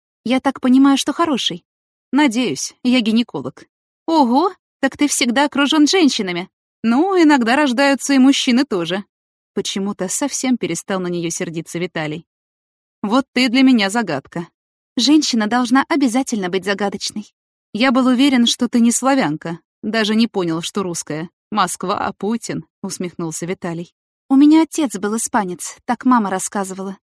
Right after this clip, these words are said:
Он испарился еще до моего рождения. Обещал маме райскую жизнь на берегу моря и исчез. Потом она связалась еще с одним козлом, тот настрогал ей троих детей. Постоянные избиения, пьянки, мат. Мы жили в аду.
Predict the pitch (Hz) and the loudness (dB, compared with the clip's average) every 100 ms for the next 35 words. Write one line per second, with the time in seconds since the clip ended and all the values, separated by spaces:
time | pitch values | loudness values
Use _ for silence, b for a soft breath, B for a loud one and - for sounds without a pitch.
0 | _ - 311 262 - 226 247 247 - 202 | _ -2 2 2 2 0 0 -4 -4 -6
1 | 185 220 208 214 175 175 185 180 196 180 | -4 -4 -4 -4 -4 -4 -4 -4 -6 -6
2 | 185 - _ _ - 269 247 - 277 247 | -10 -14 _ _ -6 -2 0 -2 0 0
3 | 226 214 220 214 - 208 202 202 269 208 | 0 0 -2 -2 -4 -6 -4 0 0 -2
4 | 190 175 196 190 208 233 202 196 208 202 | -4 -6 -6 -4 -4 -2 -2 -6 -6 -4
5 | - - 185 - - _ _ _ _ - | -4 -4 -6 -8 -12 _ _ _ _ -6
6 | 320 359 311 233 214 208 196 208 185 - | -2 4 4 4 0 -4 -2 -2 -2 -4
7 | 190 - 311 294 277 240 247 254 233 233 | -6 -4 -4 -2 -2 0 0 0 -2 -2
8 | 226 220 - _ 302 240 226 - 233 233 | -2 -2 -6 _ -6 -4 -4 -4 -4 -2
9 | 240 202 190 214 202 196 226 - 185 - | -2 -2 -2 -2 -2 -2 -4 -4 -6 -8
10 | _ _ _ _ - 269 262 247 247 208 | _ _ _ _ -10 -6 -2 0 0 -2
11 | 190 175 196 240 277 220 220 - 214 240 | -4 -6 -4 -2 0 -2 -6 -8 -2 2
12 | 247 - 190 202 214 _ _ _ _ _ | 2 0 -4 -2 -4 _ _ _ _ _
13 | 294 294 247 262 233 226 202 180 | 4 4 4 2 2 0 0 -4